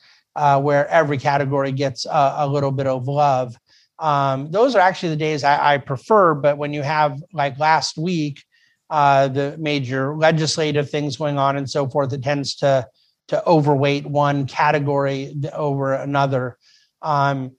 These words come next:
I, I actually believe it's a reasonably boring time in markets. We are done with the second quarter earnings season results, basically ninety, you know, six percent or something.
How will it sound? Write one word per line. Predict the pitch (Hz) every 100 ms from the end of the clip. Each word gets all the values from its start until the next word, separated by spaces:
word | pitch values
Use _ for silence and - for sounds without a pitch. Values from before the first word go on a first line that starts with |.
| _ _
I, | 208 190 -
I | 196 202
actually | 208 247 254 294
believe | 190 175 180
it's | 147
a | 160
reasonably | 147 175 170 151
boring | 123 147 160
time | 147 143 151
in | 147
markets. | 147 147 160 135
We | 156
are | 147 139
done | 131 156 170 202 214 _ _ _
with | 185 156
the | 170
second | 147 180 160
quarter | 143 165 156
earnings | 180 190 185
season | 180 143 156
results, | 147 147 147 156 156
basically | - 175 156 - 139 - 139 147 151
ninety, | 151 151 151 143
you | 151 143
know, | 139
six | 131 160 143
percent | - 139 156 151
or |
something. | 147 147 131 143 139